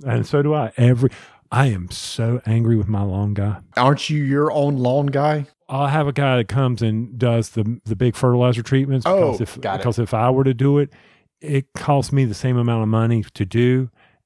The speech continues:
Speaker 1: that it costs him when he charges me,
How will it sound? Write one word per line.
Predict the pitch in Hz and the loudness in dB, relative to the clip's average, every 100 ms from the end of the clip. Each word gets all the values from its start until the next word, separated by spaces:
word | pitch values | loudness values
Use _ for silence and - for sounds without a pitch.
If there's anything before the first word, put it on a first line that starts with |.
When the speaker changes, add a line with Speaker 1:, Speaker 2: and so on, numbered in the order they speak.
| _ - | _ -12
Speaker 1:
that | 98 101 98 104 | -6 -4 -6 -10
it | - | -12
costs | - 110 104 - | -2 0 0 0
him | 127 143 147 - _ _ _ _ _ _ _ - | 2 2 0 -4 _ _ _ _ _ _ _ -2
when | 101 | 2
he | 113 | 2
charges | - 127 135 147 151 | 2 2 2 0 2
me, | 156 139 | 2 0